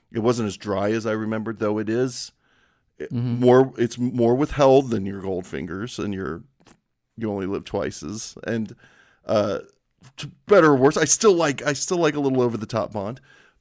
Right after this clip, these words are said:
Speaker 1: but it's, it really is kind of a standalone great film, and it has that increased production value to it. I re-, just makes all the, as cheap as that sounds, as a, from a critical standpoint,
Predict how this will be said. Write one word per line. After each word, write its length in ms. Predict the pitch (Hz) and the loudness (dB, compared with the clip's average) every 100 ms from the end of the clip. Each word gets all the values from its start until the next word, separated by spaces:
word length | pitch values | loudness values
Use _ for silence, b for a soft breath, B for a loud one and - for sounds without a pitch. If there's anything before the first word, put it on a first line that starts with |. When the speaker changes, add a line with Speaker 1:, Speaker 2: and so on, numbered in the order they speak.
| - | 0
Speaker 1:
but 300 | 180 180 - - - _ _ | 2 2 -2 -16 -20 _ _
it's, 260 | 151 - - - | -10 -8 -10 -4
it 120 | 143 | -2
really 300 | 127 147 220 | 2 2 2
is 80 | 156 | 0
kind 160 | - 135 | -2 -4
of 60 | |
a 40 | 113 | -4
standalone 840 | - - 127 156 143 107 104 107 | -6 -4 -4 -2 -4 -4 -4 -4
great 360 | - 101 110 - | -6 -8 -8 -10
film, 360 | - 131 104 - | -6 -4 -4 -4
and 160 | 113 | -6
it 120 | 104 | -6
has 340 | 107 127 151 151 | -6 -4 -4 -2
that 280 | 160 160 - b b b b | -2 -2 -6 b b b b
increased 600 | 110 113 127 151 147 - - _ | -2 -2 0 -2 -4 -4 -14 _
production 480 | - 160 170 - 139 | -8 -6 -6 -6 -4
value 380 | 110 107 101 101 | -2 -2 -2 -6
to 280 | - 98 90 | -10 -8 -8
it. 140 | - - | -6 -6
I 60 | 113 - | -8 -8
re-, 140 | 135 - 127 | -12 -12 -14
just 220 | 143 139 | -14 -8
makes 200 | 151 135 | -6 -2
all 120 | 143 | -2
the, 80 | 139 | -2
as 140 | 117 - | -6 -10
cheap 320 | - 180 175 | -12 -10 -8
as 100 | 160 | -4
that 180 | 165 - | -4 -2
sounds, 420 | 165 151 131 131 | -4 -2 -4 -6
as 200 | - 117 | -6 -4
a, 80 | 117 | -6
from 200 | - 120 | -6 -10
a 60 | |
critical 400 | 117 151 143 135 | -8 -8 -6 -8
standpoint, 600 | 127 123 113 98 98 104 | -8 -6 -8 -8 -10 -10